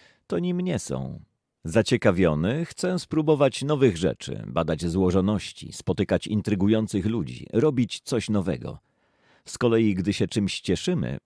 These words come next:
nasza uwaga kieruje się często tam, gdzie jest coś, co jest nam znane i co zapamiętaliśmy jako przyjemne, dające radość. Ciekawość popchnie nas do spróbowania podróży w nowe miejsca.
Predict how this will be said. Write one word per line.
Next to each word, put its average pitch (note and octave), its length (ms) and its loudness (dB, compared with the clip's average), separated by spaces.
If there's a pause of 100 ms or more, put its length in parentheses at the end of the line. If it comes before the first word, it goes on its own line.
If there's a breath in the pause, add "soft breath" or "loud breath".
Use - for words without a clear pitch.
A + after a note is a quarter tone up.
nasza F#2 280 0
uwaga D3 380 2
kieruje C#3 380 0
się G#2 140 0
często E3 380 -2
tam, C3 340 -4
gdzie F#2 220 0
jest A2 380 -2
coś, - 420 -2
co - 140 -2
jest B2 320 -4
nam G#2 240 -2
znane E2 640 -2 (100)
i F#2+ 120 -4
co G#2 160 -2
zapamiętaliśmy F#2+ 880 0
jako F#2+ 260 0
przyjemne, D#2 720 -2
dające A2+ 480 -2
radość. - 560 -6 (840)
Ciekawość F#3 680 2
popchnie D3+ 440 -2
nas C3 220 0
do A2+ 120 4
spróbowania A#2+ 640 2
podróży A2 480 2
w F#2 80 0
nowe G#2 260 4
miejsca. - 560 -4